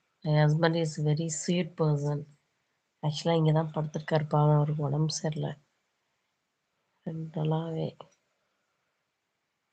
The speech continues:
நான் எங்க வீட்டுக்காரரை கல்யாணம் பண்ணிட்டு அதுக்கப்புறம் லவ் பண்றேன்.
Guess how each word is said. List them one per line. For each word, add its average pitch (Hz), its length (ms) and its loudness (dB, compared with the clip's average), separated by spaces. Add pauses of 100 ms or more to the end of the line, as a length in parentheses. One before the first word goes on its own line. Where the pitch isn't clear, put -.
(2500)
நான் 165 200 2
எங்க 165 200 2
வீட்டுக்காரரை 175 480 4
கல்யாணம் 165 420 2
பண்ணிட்டு 170 420 2
அதுக்கப்புறம் 165 500 0
லவ் 156 220 4
பண்றேன். 143 460 -4